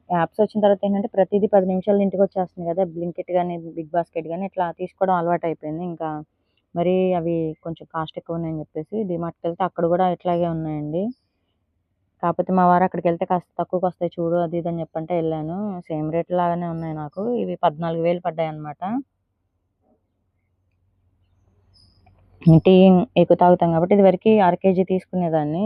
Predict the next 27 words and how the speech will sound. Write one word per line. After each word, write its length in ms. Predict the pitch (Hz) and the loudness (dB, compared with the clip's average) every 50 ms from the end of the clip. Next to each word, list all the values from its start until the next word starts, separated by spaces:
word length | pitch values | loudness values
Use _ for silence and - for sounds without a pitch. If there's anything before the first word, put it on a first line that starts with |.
| 220 202 | 0 -2
ఇప్పుడు 200 | 175 - 170 170 | 0 2 2 2
వచ్చేసి, 360 | 160 - 170 175 - 196 190 190 185 170 170 _ _ _ _ _ _ _ _ _ _ _ - | 2 2 -2 -2 0 2 2 2 2 0 -4 _ _ _ _ _ _ _ _ _ _ _ -8
ఆ, 80 | 165 165 165 165 165 165 | -6 -4 -2 -2 -4 -4
టూ 140 | 165 - 185 | -2 -2 -4
ఫిఫ్టీ 280 | 170 - 180 - - 175 | -4 -4 -8 -4 -2 0
గ్రామ్స్ 320 | 160 175 175 170 180 _ - | 2 2 0 0 0 _ -2
తీసుకున్నాను 440 | 180 170 - - - 160 170 170 160 | -2 -2 -2 -4 -2 0 0 0 2
టీ 120 | - 175 | 2 0
పొడి. 240 | 170 - - 160 180 | 0 2 0 0 2
ఇంక 160 | 208 220 196 - | 2 0 0 -2
ఇక్కడైతే, 400 | 160 - 165 165 165 - - 208 220 226 226 208 185 - - _ - | -2 0 2 2 2 2 0 0 0 0 0 -2 -6 -8 -10 _ -6
ఏ, 80 | 160 165 160 156 156 | -4 -4 -4 -2 -2
డబ్బాల్లో 360 | 156 160 156 156 175 180 185 | -2 -2 -2 0 0 0 0
మొత్తం 280 | 185 180 165 - - 190 | 0 -2 -4 -6 -8 -8
సర్దుకున్నాను. 720 | - - 170 160 156 180 - 185 180 170 156 151 156 170 214 269 | -4 -4 -6 -6 -6 -10 -8 -6 -6 -4 -4 -6 -4 -4 -4 -4
ట్రైపాడ్ 400 | 254 - 190 185 185 190 214 208 | -2 0 2 2 4 4 4 2
ఎక్కడ 160 | 208 196 196 190 | 2 2 2 0
పెట్టానో 340 | 196 196 - 196 190 190 208 214 214 | 0 0 0 -2 -2 0 0 0 0
మా, 160 | 208 190 175 160 160 - - | 0 -2 -2 -4 -8 -10 -8
గుర్తులేదండి, 580 | 160 165 180 - - 196 196 196 185 185 175 175 | -6 -6 -6 -4 -2 0 0 2 2 0 -2 -2
మర్చిపోయాను. 480 | 165 156 _ - - - 190 180 175 | -6 -6 _ -10 -8 -6 -4 -4 -4
అందుకని 340 | 165 160 160 - 165 190 202 | -4 -6 -8 -6 -6 -6 -6
చేత్తోనే 460 | - - 180 170 - - 180 180 180 175 165 - _ _ _ _ _ _ _ _ _ _ _ _ - | -4 -4 -4 -4 -2 -4 -4 -4 -4 -6 -8 -10 _ _ _ _ _ _ _ _ _ _ _ _ -4
చూపిస్తున్నాను 420 | - 202 196 190 - - 190 180 170 | 2 2 2 2 2 -2 -4 -2 -2
అనమాట. 180 | 165 160 - | -2 -4 -4
మొత్తం 340 | 185 185 170 - - - 180 180 180 175 | -4 -4 -4 -4 -4 -4 -4 -2 -2 -4
అవి 220 | 170 160 160 160 | -4 -4 -4 -4